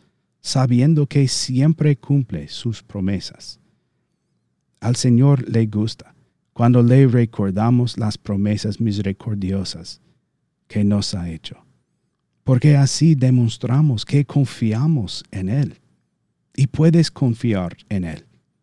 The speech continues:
Tu Señor ha dado a todo, incluso a su propia vida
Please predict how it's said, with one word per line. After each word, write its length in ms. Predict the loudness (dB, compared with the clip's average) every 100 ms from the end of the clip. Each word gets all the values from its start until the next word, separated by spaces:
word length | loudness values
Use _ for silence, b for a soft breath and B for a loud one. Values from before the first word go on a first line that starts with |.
| _ _ _ _ _
Tu 160 | -2 0
Señor 560 | 2 2 2 0 -2 -8 _ _
ha 140 | -8 -6
dado 540 | -2 0 0 0 -2 -4
a 160 | -4
todo, 580 | -4 _ -2 -2 -2 -8 _ _ _ _ _
incluso 680 | 2 4 4 4 2 -4 -4
a 160 | -4 -2
su 260 | -2 -4
propia 640 | -4 _ 0 2 2 2 2
vida 420 | 2 0 -2